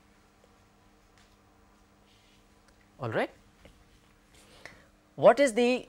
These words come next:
corresponding expression for the energy stored in the form of the electric field? Okay.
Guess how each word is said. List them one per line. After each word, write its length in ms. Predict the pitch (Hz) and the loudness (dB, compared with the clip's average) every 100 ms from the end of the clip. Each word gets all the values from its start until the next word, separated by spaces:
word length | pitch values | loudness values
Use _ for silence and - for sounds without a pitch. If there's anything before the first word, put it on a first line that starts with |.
| _ _ _ _ _ | _ _ _ _ _
corresponding 760 | - 185 233 - 233 226 156 135 - _ _ _ _ _ | -2 -2 -2 0 0 0 -2 -6 -18 _ _ _ _ _
expression 560 | 151 - 185 196 147 127 - _ _ _ - - | -12 -6 -4 -4 -6 -10 -14 _ _ _ -20 -16
for 320 | - 190 214 | -2 0 2
the 120 | 214 | 2
energy 340 | 170 160 156 165 | 0 -2 -4 -8
stored 340 | - 165 165 - - - | -4 -4 -4 -8 -20 -14
in 140 | 156 156 | -8 -6
the 80 | |
form 360 | 170 151 143 147 | -6 -2 -2 -4
of 160 | 120 - | -10 -12
the 100 | - _ _ - | -18 _ _ -12
electric 440 | 123 110 - - | -10 -12 -16 -18
field? 240 | - 127 - _ _ _ _ _ _ _ _ _ _ _ _ _ _ _ _ _ - - _ _ _ _ - _ _ _ - | -16 -16 -16 _ _ _ _ _ _ _ _ _ _ _ _ _ _ _ _ _ -20 -20 _ _ _ _ -20 _ _ _ -18
Okay. 300 | 104 - 214 | -14 -8 -8